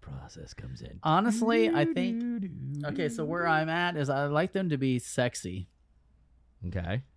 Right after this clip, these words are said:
Speaker 2: But not
Speaker 1: Slutty.
Speaker 2: all the time.
Speaker 1: <laughs> All the time.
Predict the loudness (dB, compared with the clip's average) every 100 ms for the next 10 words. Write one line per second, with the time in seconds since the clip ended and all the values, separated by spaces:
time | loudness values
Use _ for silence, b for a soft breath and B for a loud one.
0 | _ -10 -2 0 2 2 4 2 -2 -12
1 | _ _ _ _ _ _ _ _ _ _
2 | _ -12 -12 -14 _ _ _ _ _ _
3 | _ _ _ _ _ _ _ _ 0 0
4 | 2 0 0 -2 -6 -12 _ _ _ _
5 | b b b 6 8 6 6 8 10 8
6 | 4